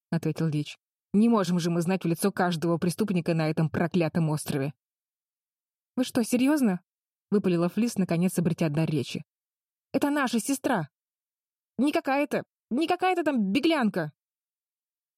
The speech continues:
Бабушка стояла, как громом пораженная. «Вы же не подозреваете, что Чарли?» Она встряхнулась. «У нас есть бумаги, подтверждающие ее рождение!» «Принесите!»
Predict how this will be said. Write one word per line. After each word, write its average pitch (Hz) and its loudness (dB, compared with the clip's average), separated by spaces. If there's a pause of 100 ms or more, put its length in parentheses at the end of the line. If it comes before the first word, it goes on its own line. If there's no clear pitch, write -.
(400)
Бабушка 160 -4
стояла, 170 -4 (160)
как 156 -6
громом 147 -2
пораженная. 147 -4 (960)
«Вы 165 2
же 151 0
не 160 0
подозреваете, 160 0
что 160 -4
Чарли?» 180 0 (180)
Она 151 0
встряхнулась. 156 -2 (520)
«У 165 0
нас 165 2
есть 180 2
бумаги, 240 4
подтверждающие 185 0
ее 165 2
рождение!» 170 0 (1400)
«Принесите!» 170 -2